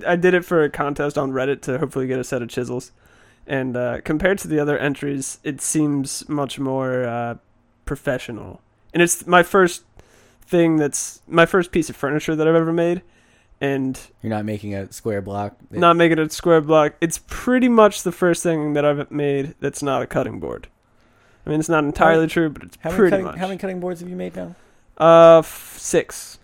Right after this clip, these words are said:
Speaker 1: <laughs> Six.
Speaker 2: I, I think you've got a career ahead of you.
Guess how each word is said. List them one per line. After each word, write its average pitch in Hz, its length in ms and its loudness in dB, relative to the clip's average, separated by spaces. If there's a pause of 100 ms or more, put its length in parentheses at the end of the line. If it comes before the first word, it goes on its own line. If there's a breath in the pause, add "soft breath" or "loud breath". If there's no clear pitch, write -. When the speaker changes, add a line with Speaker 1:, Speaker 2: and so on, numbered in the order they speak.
Speaker 1:
<laughs> - 1120 -10
Six. - 400 -8
Speaker 2:
I, - 20 -16
I 107 40 -16
think 131 220 -10
you've 113 120 -12
got 110 140 -6
a 98 40 -10
career 101 300 -10
ahead 101 140 -8
of 95 60 -12
you. 104 220 -14